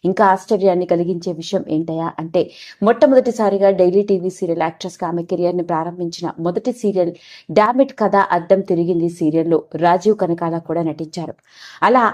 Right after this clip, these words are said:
ఆ రోజు నుండి నేటి వరకు వీళ్ళిద్దరూ మంచి స్నేహితులు. ఒకటే స్కూల్లో, కాలేజీలో డిగ్రీ వరకు కలిసి చదువుకున్న వీళ్ళు ఆ తరువాత జ్యోతిరెడ్డి మాస్టర్స్ ఎం-, ఎంఏ మరియు ఎంఫిల్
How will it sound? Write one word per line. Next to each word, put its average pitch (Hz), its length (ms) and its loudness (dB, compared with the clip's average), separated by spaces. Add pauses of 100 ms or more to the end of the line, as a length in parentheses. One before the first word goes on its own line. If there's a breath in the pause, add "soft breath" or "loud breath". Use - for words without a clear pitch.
(120)
ఆ 226 140 6
రోజు 254 260 4
నుండి 208 320 0
నేటి 180 320 0
వరకు 190 320 0
వీళ్ళిద్దరూ 165 640 0
మంచి 165 340 -4
స్నేహితులు. 170 500 0 (360)
ఒకటే 208 300 2
స్కూల్లో, 220 460 -2
కాలేజీలో 214 680 2 (380 loud breath)
డిగ్రీ 254 300 6
వరకు 254 300 4
కలిసి 202 300 2
చదువుకున్న 185 520 0
వీళ్ళు 175 340 0 (120)
ఆ 180 140 0
తరువాత 190 440 2 (520 loud breath)
జ్యోతిరెడ్డి 208 760 6
మాస్టర్స్ 202 580 -2 (140)
ఎం-, 175 340 -2
ఎంఏ 214 360 6 (140)
మరియు 175 320 2
ఎంఫిల్ 170 380 0